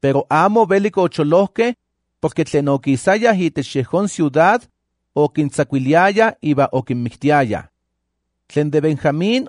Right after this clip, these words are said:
omocahqueh yavalitokeh por yehvan israelitahti.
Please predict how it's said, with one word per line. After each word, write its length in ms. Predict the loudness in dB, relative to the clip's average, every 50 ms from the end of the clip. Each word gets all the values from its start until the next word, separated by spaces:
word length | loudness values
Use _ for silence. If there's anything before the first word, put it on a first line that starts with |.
| -10 _
omocahqueh 880 | -2 0 0 0 -2 -2 0 0 0 0 0 -4 -8 -4 -4 -4 0 0
yavalitokeh 720 | 0 2 2 0 0 -2 -2 0 -2 -2 0 0 -2 -2 0 _
por 160 | -4 -4 -4
yehvan 460 | -2 -2 -2 -2 0 -2 -4 -2 -2
israelitahti. 1040 | -4 -6 -6 -6 -4 -4 -2 -2 -2 -4 -4 -4 -4 -6 -6 -6 -8 -14 -18 -18